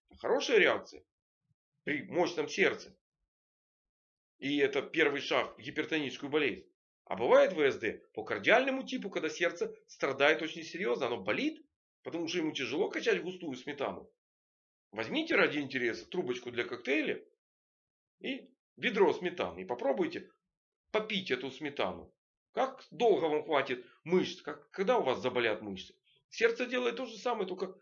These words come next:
на выброс идёт сметана. И сердце перекачивает пятнадцать тонн такой сметаны. Это вам не ведро выпить сметаны через трубочку.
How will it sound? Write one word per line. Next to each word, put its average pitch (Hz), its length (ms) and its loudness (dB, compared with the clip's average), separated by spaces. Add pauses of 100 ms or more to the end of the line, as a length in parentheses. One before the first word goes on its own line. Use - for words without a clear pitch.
(140)
на 208 100 2
выброс 190 420 -2
идёт 113 460 -6
сметана. 104 500 -8 (1000)
И - 60 -14
сердце 170 300 -2
перекачивает 196 560 -2
пятнадцать 202 440 -2
тонн 220 140 -2
такой 123 260 -4
сметаны. 92 420 -10 (560)
Это 139 160 -8
вам 143 200 0
не 143 80 -4
ведро 139 480 -2
выпить 104 480 -8 (100)
сметаны 98 500 -8 (840)
через 127 300 -2
трубочку. 98 440 -8